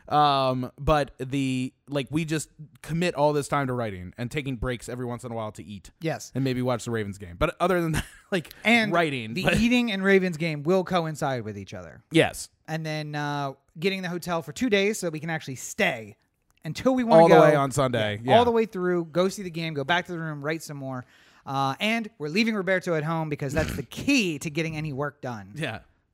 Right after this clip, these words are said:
Speaker 1: 'Cause he would literally just stand there like, "Ah!"
Speaker 2: Right. Like, listen,
Speaker 1: <laughs>
Speaker 2: it's, it's a boys' trip. No women allowed. So,
Speaker 1: <laughs>
Speaker 2: yeah, that's right. You heard me.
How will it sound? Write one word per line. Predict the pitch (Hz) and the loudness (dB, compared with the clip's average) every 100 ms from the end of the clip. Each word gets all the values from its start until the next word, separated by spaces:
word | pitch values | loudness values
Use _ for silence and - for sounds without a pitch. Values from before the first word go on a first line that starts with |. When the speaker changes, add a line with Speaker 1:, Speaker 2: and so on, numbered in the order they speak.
| - | 4
Speaker 1:
'Cause | 208 | 6
he | 247 | 6
would | 247 | 6
literally | 214 202 170 | 8 8 6
just | 151 147 | 2 0
stand | 151 143 | 0 0
there | 123 113 104 | -2 -4 -6
like, | 104 101 - | -12 -14 -4
"Ah!" | 202 330 415 440 427 403 359 320 262 226 180 165 - | 2 8 10 10 10 8 6 4 2 2 2 -4 0
Speaker 2:
Right. | 254 214 - | 2 2 0
Like, | 196 185 | 0 4
listen, | 214 254 226 | 8 8 6
Speaker 1:
<laughs> | 220 233 - | 4 2 0
Speaker 2:
it's, | 190 208 | -2 2
it's | 214 226 | 0 2
a | |
boys' | 202 214 - | 4 4 4
trip. | 170 113 | -2 -4
No | 170 | -2
women | 175 170 | -2 -4
allowed. | 156 147 98 135 | -4 -4 -4 -4
So, | - 190 180 180 175 175 | 2 4 6 6 4 4
Speaker 1:
<laughs> | 165 240 - - 277 - 254 - 226 - 196 _ _ - - | 2 0 -2 -4 -4 -6 -8 -8 -8 -6 -8 _ _ -20 -16
Speaker 2:
yeah, | 117 | -10
that's | 143 170 | -8 -4
right. | 165 | -4
You | 160 143 | -4 -6
heard | 101 | -8
me. | 85 87 | -14 -20